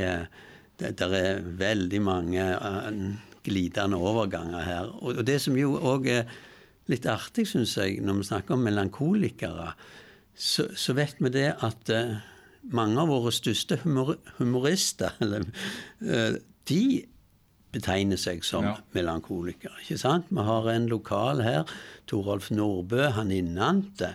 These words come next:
Speaker 1: han er veldig tydelig på det at egentlig så er han en skikkelig melankoliker da, men han lever jo av å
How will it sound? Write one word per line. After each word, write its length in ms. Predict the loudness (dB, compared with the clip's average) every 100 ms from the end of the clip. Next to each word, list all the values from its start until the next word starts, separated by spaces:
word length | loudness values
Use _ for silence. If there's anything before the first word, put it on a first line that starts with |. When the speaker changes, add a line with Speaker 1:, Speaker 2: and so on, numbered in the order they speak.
| -10 -12
Speaker 1:
han 300 | -4 0 0
er 120 | 0
veldig 320 | -6 -4 -4
tydelig 420 | -4 -4 -4 -4
på 100 | -4
det 100 | -6
at 200 | -6 -8
egentlig 640 | -4 -2 0 -2 -2 -4 -4
så 280 | -6 -6 -8 -10 -18 -20 -20
er 340 | -8 -2 0 -2
han 460 | -2 0 0 -4 -10 _ _
en 180 | -8 -4
skikkelig 380 | -4 -4 -2 0
melankoliker 840 | 0 -2 -2 0 2 2 0 -2
da, 120 | -4 -4
men 280 | -2 0 0
han 180 | 2 0 -2 -14 -18 -8
lever 500 | -2 -2 -2 -2 2
jo 160 | 2 4 2
av 580 | 0 -2 -2 0 0 -4
å 280 | -6 -4